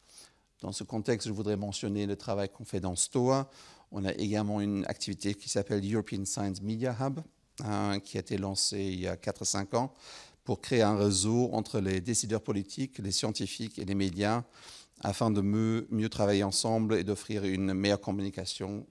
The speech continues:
euh, scientifique, euh, avec des journalistes et des médias. Euh, très récemment, on a fait notre, euh,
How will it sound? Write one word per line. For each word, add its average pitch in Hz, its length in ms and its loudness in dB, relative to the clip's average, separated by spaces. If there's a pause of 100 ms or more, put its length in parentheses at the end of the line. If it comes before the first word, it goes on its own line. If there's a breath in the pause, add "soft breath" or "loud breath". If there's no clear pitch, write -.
euh, 95 120 -8
scientifique, - 720 -6 (560 loud breath)
euh, 110 340 -2
avec 92 220 -2
des 90 80 -4
journalistes 92 480 0
et 92 60 -10
des 85 80 -4
médias. 85 320 -6 (1000)
Euh, 101 100 -8
très 110 240 -6
récemment, 107 320 0
on 98 100 -2
a 92 80 -2
fait 101 180 -6
notre, 98 300 -8
euh, 101 380 -8